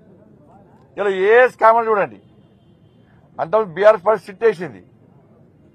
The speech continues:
అనేక అంశాల మీద, నయం కేసు కానీ, మియాపూర్ భూముల కేసు కానీ, డ్రగ్స్ కేసు కానీ, పేపర్ లీకేజ్ కేసు కానీ, ఇట్లా అనేక కేసులను సిట్ వేసారు.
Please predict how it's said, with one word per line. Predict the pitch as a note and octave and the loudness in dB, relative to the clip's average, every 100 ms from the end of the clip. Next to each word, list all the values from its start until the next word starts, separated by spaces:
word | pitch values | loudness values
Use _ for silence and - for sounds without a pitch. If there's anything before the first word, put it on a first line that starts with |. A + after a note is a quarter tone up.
| _ - | _ -12
అనేక | E3 A#3+ A3+ | 0 0 2
అంశాల | G#3+ F#3+ F#3+ E3+ | 0 0 -2 -2
మీద, | C3 F2+ - _ _ _ _ _ - | -8 -10 -14 _ _ _ _ _ -10
నయం | C#3+ F3 | -8 -8
కేసు | D#3+ E3+ D#3+ | -10 -10 -2
కానీ, | D3+ E3+ D#3+ A2+ _ _ - | -2 -2 -8 -18 _ _ -18
మియాపూర్ | C3 E3+ D#3 D#3+ | -4 -4 -4 -10
భూముల | D3 E3+ D#3+ | -12 -10 -10
కేసు | D#3+ C#3+ C#3+ | -12 -6 -4
కానీ, | D#3+ D#3 - _ _ _ _ _ - - _ _ - - - | -4 -8 -16 _ _ _ _ _ -20 -20 _ _ -20 -16 -6
డ్రగ్స్ | D3 - E3 | -6 -6 -8
కేసు | F3 D3+ | -8 0
కానీ, | D3+ E3+ D3 G#2 - _ _ _ - - - - - - - - | 0 0 -8 -14 -20 _ _ _ -20 -20 -20 -20 -20 -20 -20 -10
పేపర్ | D#3 D#3+ F3 D3+ | -8 -4 -6 -6
లీకేజ్ | D#3+ F3+ C#3+ | -8 -10 -8
కేసు | E3+ D3+ D3 | -12 -6 -4
కానీ, | D#3 D#3 A2+ - - - _ - - _ _ _ - | -4 -6 -14 -20 -20 -20 _ -20 -20 _ _ _ -20
ఇట్లా | D#3 F3 | -4 -2
అనేక | D#3+ G#3+ A#3+ A#3 - | 0 0 0 0 -2
కేసులను | G#3 G#3 G3+ G3+ | -4 -4 -8 -12
సిట్ | F3+ D#3 | -12 -12
వేసారు. | C#3+ A2 | -12 -16